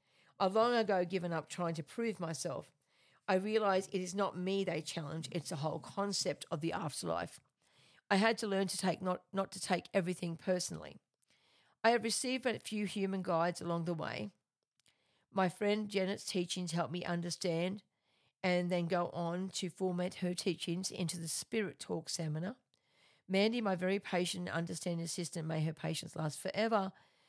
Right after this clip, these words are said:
Um, and last but not least, my own mother, who has, with so much patience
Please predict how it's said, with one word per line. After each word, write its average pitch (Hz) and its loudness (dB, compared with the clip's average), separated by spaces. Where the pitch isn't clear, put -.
Um, 175 6
and 180 4
last 185 4
but 170 -6
not 185 -2
least, 175 0
my 185 0
own 175 2
mother, 170 -2
who 196 8
has, 185 4
with 190 2
so 226 4
much 180 -2
patience 160 -2